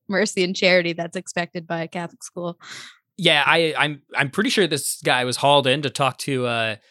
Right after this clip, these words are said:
Speaker 2: Sister Sheila O'Neill, who is the school's president, um, who put out a statement that said, uh, "Sacred Heart Academy values the lessons taught and cultivated through athletic participation, including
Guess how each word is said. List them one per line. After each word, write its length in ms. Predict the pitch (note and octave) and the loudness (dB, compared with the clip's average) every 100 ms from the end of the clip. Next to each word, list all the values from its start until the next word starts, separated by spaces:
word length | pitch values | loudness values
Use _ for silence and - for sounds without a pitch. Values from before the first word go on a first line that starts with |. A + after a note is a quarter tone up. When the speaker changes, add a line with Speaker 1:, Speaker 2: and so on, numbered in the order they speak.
| _ | _
Speaker 2:
Sister 300 | - - - | -2 0 0
Sheila 420 | D3 - D#3+ D3+ C#3 | 0 2 4 6 4
O'Neill, 320 | C3+ D3 A3 | 4 2 2
who 160 | D3 | 0
is 140 | A#2 - | -2 -2
the 80 | - | -2
school's 260 | - C3 | 0 -2
president, 540 | - C3+ C3 F#3 A3 C#3 | 2 2 4 0 0 0
um, 220 | B2 A2+ - - | 0 -2 -6 -2
who 60 | |
put 140 | - G#3 | 4 6
out 140 | G3 | 6
a 40 | |
statement 400 | F3 F#3+ F3 F3 | 4 4 2 -2
that 120 | D#3 C#3+ | -4 0
said, 340 | E3 D3 C#3+ | 2 4 2
uh, 200 | C3 B2+ | 0 0
"Sacred 260 | F3+ F3 D3 | 0 -2 0
Heart 200 | D#3+ C#3+ | -2 -2
Academy 360 | C#3+ C3 C3 | -2 -2 -2
values 420 | B2 C3+ C3+ C3 | 0 0 0 -2
the 120 | - A#2+ | -4 -2
lessons 420 | C#3+ C3+ D3 - | -2 -2 -4 -2
taught 320 | - F3 F3 - - | 4 6 4 -2 -14
and 100 | - | -10
cultivated 600 | A#2+ D#3+ E3+ A#2+ G2+ G#2 | -2 0 0 -2 -6 -8
through 140 | A#2 A2 | -8 -8
athletic 480 | G#2 - G#2 G#2+ _ | -8 -8 -12 -12 _
participation, 760 | G#2 A2 G2+ - F3 E3 G2+ - - - | -14 -12 -8 2 4 4 0 -8 -14 -8
including 680 | C3+ - E4 G#4 B2+ D3+ | -6 2 6 8 6 2